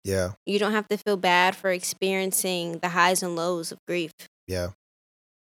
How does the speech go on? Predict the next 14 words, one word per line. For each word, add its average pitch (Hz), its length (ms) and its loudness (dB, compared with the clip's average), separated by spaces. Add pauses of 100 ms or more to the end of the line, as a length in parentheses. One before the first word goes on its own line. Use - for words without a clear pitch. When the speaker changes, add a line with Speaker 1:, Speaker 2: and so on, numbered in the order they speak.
(340)
Speaker 1:
Yeah, 113 240 6
Speaker 2:
It's - 80 -8
Speaker 1:
it's, 120 280 2
it's 123 180 4
important 135 320 4
to 117 40 4
know 120 180 6
that 104 340 4 (580)
your 107 280 4
loss 107 560 4
matters. 92 680 -2 (600)
Speaker 2:
Yeah. 180 200 -2
Speaker 1:
I 107 40 2
know, 104 440 2